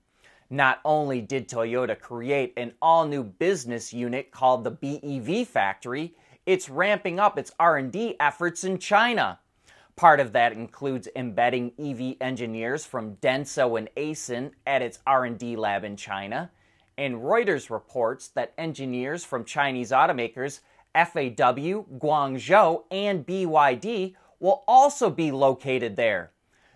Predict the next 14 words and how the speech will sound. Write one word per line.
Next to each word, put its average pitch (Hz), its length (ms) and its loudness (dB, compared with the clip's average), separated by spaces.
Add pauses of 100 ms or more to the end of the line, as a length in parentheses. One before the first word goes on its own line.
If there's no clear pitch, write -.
(100)
The 143 120 0
new 156 420 4
R 139 220 6
and 123 160 -4
D 131 240 -6
effort 139 480 0
is 151 160 -6
being 139 340 -4
called 147 540 4 (420)
I 233 420 2 (100)
E 214 260 -4 (120)
M 214 380 0 (140)
by 233 400 4
Toyota. 139 800 2